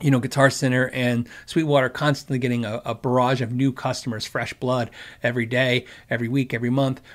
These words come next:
where a lot of mom and pops, which are, and I'm, a lot of mom and pops are big stores, Chuck Levin's, you know, um, there's a lot of big stores throughout the country. They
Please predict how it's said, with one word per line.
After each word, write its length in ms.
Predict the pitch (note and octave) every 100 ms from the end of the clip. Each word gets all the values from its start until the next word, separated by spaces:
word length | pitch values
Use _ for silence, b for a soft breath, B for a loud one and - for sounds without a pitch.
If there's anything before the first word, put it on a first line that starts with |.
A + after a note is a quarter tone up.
| B
where 280 | C#3 C3+ B2+
a 120 | B2+
lot 280 | C3+ C#3+ C#3+
of 180 | C3 -
mom 220 | C3+ C3
and 80 | B2
pops, 440 | - B2 A#2+ -
which 240 | D3+ C3+ C#3+
are, 140 | C3+
and 160 | A#2+ C3
I'm, 220 | C3 B2+ - _ _ F#3
a 60 |
lot 200 | C#3 D3+
of 60 | F3+
mom 120 | F3
and 60 | D#3
pops 260 | E3 E3+
are 60 | C#3+
big 260 | A2+ D3 C#3+
stores, 480 | - E3 C#3+ G2+
Chuck 240 | - B2+ -
Levin's, 520 | B2 B2+ C3 B2+ B2 B B _
you 100 | B2
know, 260 | A#2+ A2+ A#2
um, 280 | A2+ A2 A2+
there's 180 | A#2+
a 80 | C3 D3
lot 180 | C3+ B2+
of 100 | A#2
big 200 | B2+ A#2+
stores 400 | - B2 A#2+ A#2
throughout 240 | B2+ A#2
the 60 | C3
country. 440 | D3 C#3 C3 A2+ B B B -
They 840 | - - C3+ C#3 D3 D3+ D3 D3